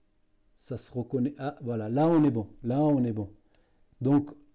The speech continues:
un des fichiers devrait s'appeler zéro huit L,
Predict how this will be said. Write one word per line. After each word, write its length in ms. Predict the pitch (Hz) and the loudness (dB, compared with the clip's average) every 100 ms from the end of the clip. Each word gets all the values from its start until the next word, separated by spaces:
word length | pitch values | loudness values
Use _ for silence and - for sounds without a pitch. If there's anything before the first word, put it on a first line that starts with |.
| _ - | _ -2
un 280 | 190 226 | 2 4
des 160 | 202 208 | 4 2
fichiers 760 | 185 180 160 - 165 170 190 151 | -2 -6 -8 -4 0 2 0 -6
devrait 600 | 107 135 123 113 127 151 | -4 0 0 0 2 2
s'appeler 720 | 147 147 123 135 131 147 - - - - _ _ _ _ _ _ _ - - - - - | 2 -4 -4 -2 2 0 -2 -14 -20 -20 _ _ _ _ _ _ _ -20 -20 -20 -20 -14
zéro 560 | 110 104 170 180 185 165 | -10 0 2 2 2 0
huit 680 | 143 185 185 - - - - _ - | 0 -2 -4 -10 -20 -20 -20 _ -4
L, 500 | 156 170 196 196 156 | 0 2 0 -4 -10